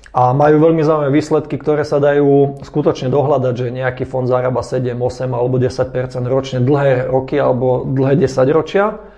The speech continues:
A keď prídete do niektorej banky pôsobiacej na Slovensku, tak vám neponúka tieto rokmi overené investičné fondy, ale ponúka vám svoje vlastné, kde sú výnosy tretinové alebo dokonca štvrtinové. Čiže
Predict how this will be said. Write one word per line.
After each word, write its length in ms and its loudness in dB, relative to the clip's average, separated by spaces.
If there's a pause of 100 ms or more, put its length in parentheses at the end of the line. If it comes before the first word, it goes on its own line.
(400)
A 80 -6
keď 240 0
prídete 400 2
do 560 2 (160)
niektorej 400 -2
banky 400 -2
pôsobiacej 640 -2
na 80 -2
Slovensku, 800 -2 (240)
tak 160 0
vám 160 2
neponúka 640 0
tieto 560 0
rokmi 400 -4
overené 560 -2
investičné 560 -4
fondy, 320 -2
ale 240 2
ponúka 400 0
vám 160 0
svoje 320 0
vlastné, 800 -2 (160)
kde 160 0
sú 160 -2
výnosy 800 0 (240)
tretinové 560 0
alebo 240 2
dokonca 400 -2
štvrtinové. 880 -6
Čiže 400 2